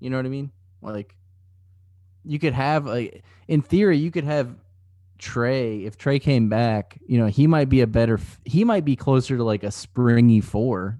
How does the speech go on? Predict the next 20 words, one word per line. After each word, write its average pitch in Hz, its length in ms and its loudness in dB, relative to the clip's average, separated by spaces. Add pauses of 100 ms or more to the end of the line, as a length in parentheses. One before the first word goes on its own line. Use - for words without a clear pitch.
than 107 200 -6
Gardner. 104 560 -8 (320)
So 120 160 -4
he 139 100 0
could 147 180 -6
maybe 127 240 0
fill 123 300 0
that 104 220 0
role, 104 500 0 (320)
whereas, 110 340 2
like, 107 160 -4
you 110 120 0
have 104 160 0
Gardner 110 380 0
play 101 560 -2
in 107 120 -4
the 98 80 -2
post 95 380 -4
on 80 80 -8
offense 82 580 -10